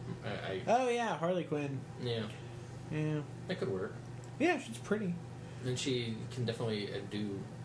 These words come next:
Speaker 1: she can probably do an accent like Harley's
Speaker 2: Yeah.
Speaker 1: based off of Wolf of Wall Street. <laughs>
Speaker 2: I haven't seen her in anything.
Speaker 1: Did you see Wolf of Wall
Speaker 2: No.
Speaker 1: Street?
Speaker 2: I know. We had this discussion, like, last week.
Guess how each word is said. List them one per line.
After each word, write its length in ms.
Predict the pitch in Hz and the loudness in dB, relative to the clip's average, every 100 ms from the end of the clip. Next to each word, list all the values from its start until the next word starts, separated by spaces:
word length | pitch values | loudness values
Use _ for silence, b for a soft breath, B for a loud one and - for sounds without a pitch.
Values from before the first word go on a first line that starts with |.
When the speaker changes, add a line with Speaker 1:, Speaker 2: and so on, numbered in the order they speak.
| - - - - - | -8 -10 -8 -8 -4
Speaker 1:
she 120 | - | 0
can 100 | 104 | 2
probably 400 | - 113 120 101 | 4 4 4 2
do 120 | 104 | 0
an 80 | 98 | 0
accent 440 | 101 98 113 85 | -2 -2 -2 -2
like 200 | 95 113 | -2 0
Harley's 520 | 98 92 92 107 - - | 0 0 0 -2 -2 0
Speaker 2:
Yeah. 140 | 143 | 0
Speaker 1:
based 200 | 131 - | 0 -2
off 200 | 95 95 | -4 -2
of 260 | 92 90 95 | -4 -4 -2
Wolf 140 | 98 - | -2 -2
of 100 | 92 | -2
Wall 140 | 98 | -2
Street. 500 | - 113 - 233 - 139 | 0 -2 4 2 2 -2
<laughs> 120 | 160 | 2
Speaker 2:
I 40 | 180 | 4
haven't 240 | 202 170 | 4 2
seen 240 | - 175 | 4 4
her 100 | 156 | 4
in 140 | 147 139 | 2 0
anything. 460 | 139 135 135 139 135 - - - - - - - - - | 0 2 0 0 -4 -6 -8 -8 -8 -8 -8 -8 -8 -6
Speaker 1:
Did 140 | 107 98 | -2 -2
you 60 | |
see 160 | 98 110 | 0 2
Wolf 240 | 120 123 | 2 2
of 80 | 151 | 2
Wall 140 | 131 123 | 2 2
Speaker 2:
No. 80 | |
Speaker 1:
Street? 200 | 117 151 - - - - - - - - | 2 0 -2 -8 -8 -10 -10 -10 -8 0
Speaker 2:
I 120 | 151 | 4
know. 120 | 190 131 | 4 6
We 140 | 247 | 8
had 160 | 381 359 | 8 4
this 160 | 320 | 0
discussion, 440 | 240 - 285 269 220 | 0 2 4 4 2
like, 280 | 175 165 139 | 2 2 2
last 360 | 170 170 - | 4 4 2
week. 300 | 156 131 - | 2 0 -2